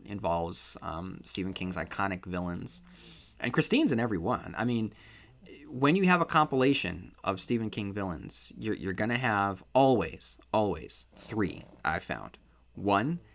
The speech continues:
is Jack Nicholson. Two is Pennywise the Dancing Clown. And three is Christine. And I, when I was first looking at, at the, the fan art, I was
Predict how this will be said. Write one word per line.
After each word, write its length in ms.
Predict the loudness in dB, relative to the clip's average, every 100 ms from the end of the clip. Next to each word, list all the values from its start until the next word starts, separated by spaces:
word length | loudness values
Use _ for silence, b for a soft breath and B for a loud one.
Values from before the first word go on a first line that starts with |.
| b
is 80 | -4
Jack 260 | 2 2 0
Nicholson. 520 | -4 -4 -4 -6 -8 b b _ _
Two 380 | 4 4 4 -2 b b b _ -2
is 120 | -2
Pennywise 460 | 4 4 8 6 6
the 60 |
Dancing 320 | 0 -2 -4 -8
Clown. 380 | -8 -10 -14 -18 b b b
And 160 | -6 0
three 260 | 2 2
is 160 | 0 -2
Christine. 540 | -2 -2 -2 -4 -4 0
And 140 | 2 6
I, 420 | 6 6 4 0
when 160 | 2 4
I 100 | 4
was 220 | 0 -4 -14 -16 -12 -12
first 340 | -2 2 4
looking 300 | 4 2 2
at, 240 | 2 2 0
at 300 | 0 0 -2
the, 120 | -4 -2
the 140 | -2
fan 280 | -2 -2 2
art, 220 | 2 4
I 100 | 4
was 200 | 4 2